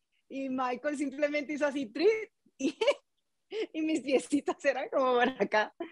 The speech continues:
porque claro, pues, es, es demasiado fuerte, es demasiado fuerte. Entonces él decía que me arrastraba y él me levantó,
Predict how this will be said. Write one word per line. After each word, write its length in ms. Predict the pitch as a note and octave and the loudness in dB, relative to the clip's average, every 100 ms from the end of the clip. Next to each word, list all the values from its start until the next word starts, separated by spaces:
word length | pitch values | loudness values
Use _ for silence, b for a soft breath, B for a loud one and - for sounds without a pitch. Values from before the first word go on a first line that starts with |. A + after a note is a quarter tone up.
| B E4 A3+ | B -8 4
porque 460 | C4 B3+ A#3+ - G#3 | 8 8 6 2 6
claro, 380 | A3+ G#3 A3 | 6 8 6
pues, 240 | A#3+ G#3+ F3+ | 8 8 8
es, 280 | G3 F#3+ F3+ | 4 4 2
es 240 | G3 F#3 | 4 2
demasiado 520 | F#3+ G#3+ G#3 G#3 F#3+ | 4 4 6 6 6
fuerte, 580 | F3+ A3 C#4 C4+ F#3 - - _ _ | 8 12 12 12 6 2 -4 _ _
es 140 | - G#3 | 2 6
demasiado 580 | B3 B3 C4+ C4+ A3+ A#3 | 6 8 8 10 10 12
fuerte. 240 | C#4 B3+ | 10 8
Entonces 260 | A3+ A3 A#3 | 6 6 8
él 80 | B3+ | 6
decía 200 | C4 D4 | 6 6
que 100 | D#4+ | 6
me 100 | D4+ | 4
arrastraba 540 | C4 A3 - A3+ B3+ | 4 0 4 6 6
y 60 | D4 | 6
él 100 | A#3+ | 4
me 100 | B3 | 6
levantó, 600 | D4+ B3+ G3+ D4 - | 6 6 4 2 2